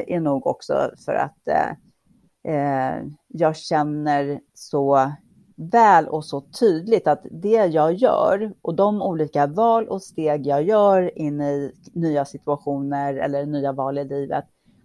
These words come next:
kommer verkligen så inifrån mig och ingen annanstans ifrån.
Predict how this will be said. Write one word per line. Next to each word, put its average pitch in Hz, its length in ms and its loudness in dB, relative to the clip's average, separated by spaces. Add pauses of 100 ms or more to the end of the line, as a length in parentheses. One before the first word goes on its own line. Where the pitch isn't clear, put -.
kommer 175 280 2
verkligen 147 440 2
så 170 400 2
inifrån 160 580 -2
mig - 260 -2
och - 180 -2
ingen 147 260 -6
annanstans 139 560 -6
ifrån. - 480 -6